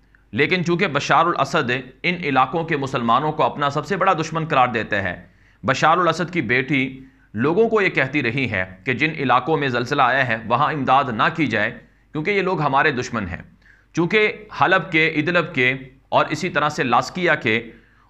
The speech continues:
और, ए, हमात के जो मुसलमान हैं, ये बशार अल असद की हुकूमत के ख़िलाफ़ हैं और यहीं पर बमबारी होती रही है। अब ऐसे ऐसे वाक़यात भी हुए हैं।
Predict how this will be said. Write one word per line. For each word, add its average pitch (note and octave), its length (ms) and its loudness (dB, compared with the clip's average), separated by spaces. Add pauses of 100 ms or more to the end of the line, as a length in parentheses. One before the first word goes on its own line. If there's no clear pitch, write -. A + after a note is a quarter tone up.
और, C#3+ 280 4
ए, C3 600 -2
हमात D3 500 2
के E3+ 80 0
जो D#3 100 -4
मुसलमान C3 560 0
हैं, G2 320 -6 (100)
ये D#3 120 -2
बशार D#3 400 2
अल F3 80 0
असद D#3+ 260 -2
की D#3 100 -2
हुकूमत C3+ 400 -4
के E3 120 -2
ख़िलाफ़ G#2+ 440 -2
हैं D#2 120 -12 (720)
और - 140 2
यहीं E3 200 0
पर G#3+ 140 -2
बमबारी C#3 360 2
होती A2 260 -4
रही G2 260 -4
है। E2 160 -10 (260)
अब D#3+ 220 2
ऐसे D#3+ 280 0
ऐसे F3 240 0
वाक़यात C3+ 440 2
भी C#3 100 -4
हुए A#2 240 -2
हैं। G2+ 160 -2